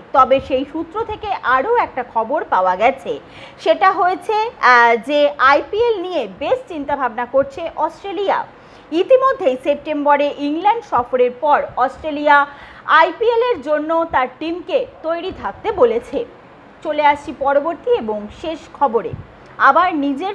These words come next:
ফর্মে ফিরল ম্যানচেস্টার সিটি। বুধবার ঘরের মাঠে সাউদাম্পটনের বিরুদ্ধে পাঁচ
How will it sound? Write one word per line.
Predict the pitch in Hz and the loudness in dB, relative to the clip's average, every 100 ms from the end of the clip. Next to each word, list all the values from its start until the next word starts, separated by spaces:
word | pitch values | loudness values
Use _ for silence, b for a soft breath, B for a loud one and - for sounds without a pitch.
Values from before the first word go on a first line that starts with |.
| - | -2
ফর্মে | 208 190 208 - | -2 -2 -10 -10
ফিরল | 269 269 285 285 - 254 | -8 4 4 4 -2 -4
ম্যানচেস্টার | 269 320 359 349 - 330 - - - | -2 -2 -8 -16 -2 -2 -2 -8 -14
সিটি। | 359 - 226 - B B - | -14 -12 -16 -16 B B -18
বুধবার | 262 427 480 - 415 - | 2 4 4 4 4 4
ঘরের | - 254 220 233 | -2 -2 2 2
মাঠে | 247 277 302 359 202 - | 2 0 0 -6 -6 -6
সাউদাম্পটনের | 254 247 240 240 247 302 359 330 | -2 0 0 -4 -4 -6 -6 -10
বিরুদ্ধে | 311 302 254 302 330 330 B - | -10 -10 -8 -4 -4 -6 B 2
পাঁচ | 294 359 | 4 4